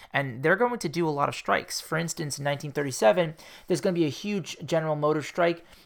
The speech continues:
and the president, uh, and governor, uh, president himself,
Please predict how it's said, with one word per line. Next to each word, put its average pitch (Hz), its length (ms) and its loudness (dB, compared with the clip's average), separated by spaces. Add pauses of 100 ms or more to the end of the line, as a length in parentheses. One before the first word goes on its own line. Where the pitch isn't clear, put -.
(140)
and 160 140 2
the - 40 -2
president, 190 520 0 (100)
uh, 135 380 4 (120)
and 151 240 -2
governor, 165 600 4
uh, 123 120 -6
president 160 380 0
himself, 208 540 0